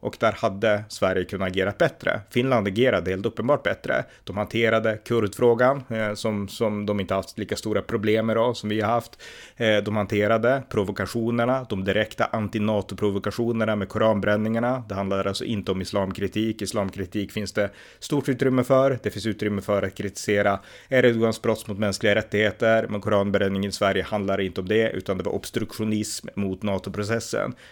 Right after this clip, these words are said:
Det är extremt viktigt att inte sambal-, sammanblanda det. Så att, eh, att vi är här nu på efterkälken, Sverige,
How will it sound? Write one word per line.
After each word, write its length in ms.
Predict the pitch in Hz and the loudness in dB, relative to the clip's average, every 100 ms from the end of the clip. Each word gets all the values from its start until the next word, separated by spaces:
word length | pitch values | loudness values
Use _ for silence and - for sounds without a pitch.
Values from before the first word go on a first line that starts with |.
| - | -6
Det 140 | 107 | -2
är 40 | 90 | -2
extremt 520 | - - 110 101 95 | -6 -2 0 0 -2
viktigt 340 | 92 - 95 | -8 -8 -8
att 120 | 95 | -6
inte 180 | 104 - | -6 -4
sambal-, 520 | - 107 101 110 107 - | 0 0 0 -2 -6 -10
sammanblanda 640 | - 110 107 110 117 104 | -4 -2 0 2 2 0
det. 240 | 90 120 123 - - - | 0 -2 -4 -14 -20 -6
Så 120 | 113 | -2
att, 220 | 113 - | -2 2
eh, 200 | 120 107 104 | 2 4 2
att 160 | 117 143 | -2 0
vi 140 | 147 | 2
är 40 | |
här 120 | 127 143 | 4 2
nu 260 | 117 87 - | 0 -4 -4
på 100 | 117 | -4
efterkälken, 720 | - 104 113 117 - 87 87 | -2 -2 2 0 0 -2 -2
Sverige, 500 | - 95 104 57 | 0 2 2 0